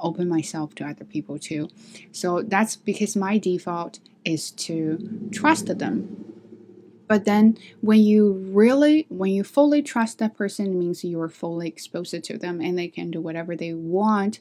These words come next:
to you. And that's your decision. That's your choice. That's why,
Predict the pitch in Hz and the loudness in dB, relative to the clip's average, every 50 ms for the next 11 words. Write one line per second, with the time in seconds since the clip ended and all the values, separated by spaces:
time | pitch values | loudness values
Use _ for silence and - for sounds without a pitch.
0 | _ - - - 277 269 247 208 175 170 175 180 - - - - - - - - | _ -12 -6 -2 0 2 2 2 2 0 -2 -4 -6 -10 -18 -20 -20 -20 -18 -10
1 | - - 175 175 175 170 170 165 165 165 - - 185 170 170 180 190 196 196 190 | -4 -2 0 0 0 0 -2 -6 -6 -8 -10 -10 -8 -4 -2 0 0 0 -2 -4
2 | - 180 - - - 175 170 175 175 170 170 170 165 - - 180 175 165 - - | -6 -8 -8 -10 -12 -12 -10 -10 -10 -10 -10 -12 -12 -14 -14 -14 -14 -12 -10 -8
3 | 208 185 180 180 - - - 175 170 - - - - 202 208 208 208 202 196 190 | -8 -6 -6 -8 -10 -12 -12 -14 -12 -14 -14 -8 -4 -2 -2 0 -2 -2 -4 -6
4 | 208 | -10